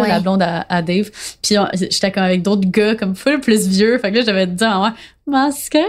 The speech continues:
Speaker 1: si je m'en vais en voyage avec ces peurs inconnues. » <laughs> Puis j'étais comme,
Speaker 2: Ah, «
Speaker 1: Je te
Speaker 2: mais
Speaker 1: jure,
Speaker 2: tu
Speaker 1: ça va être vraiment bon pour moi, puis tout ça, genre. » Puis finalement, je suis allée, puis c'était, c'était vraiment le fun, là. C'était
Speaker 2: Oui.
Speaker 1: mon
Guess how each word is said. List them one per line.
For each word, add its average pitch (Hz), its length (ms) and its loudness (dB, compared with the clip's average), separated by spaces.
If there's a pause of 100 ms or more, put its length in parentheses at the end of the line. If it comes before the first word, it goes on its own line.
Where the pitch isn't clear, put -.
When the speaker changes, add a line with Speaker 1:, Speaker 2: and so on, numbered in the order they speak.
Speaker 1:
si 359 220 -2
je 262 60 2
m'en 240 240 4
vais 240 60 4
en 262 100 2
voyage 247 260 2
avec 214 160 0
ces 196 280 0
peurs 269 400 -2
inconnues. » 247 320 0 (260)
<laughs> - 0 -
Puis 233 140 -6 (440)
j'étais 294 200 2
comme, 240 180 -2
Speaker 2:
Ah, « 226 80 0
Speaker 1:
Je 240 60 -2
te 254 40 2
Speaker 2:
mais 254 80 2
Speaker 1:
jure, 330 160 4
Speaker 2:
tu 320 60 0
Speaker 1:
ça 254 80 2
va 247 60 2
être 226 100 -4
vraiment 285 280 0
bon 269 300 -2
pour 285 160 0
moi, 277 320 2
puis - 80 -10
tout 254 160 0
ça, 269 240 2
genre. » 262 180 0 (400)
Puis 190 220 2
finalement, 175 220 0
je 185 80 -4
suis - 80 -6
allée, 180 160 -2
puis - 80 -10
c'était, - 300 -2
c'était - 160 -2
vraiment 165 160 0
le 160 60 -6
fun, 175 180 -2
là. 226 140 4
C'était - 120 -4
Speaker 2:
Oui. 220 240 2
Speaker 1:
mon 208 60 -2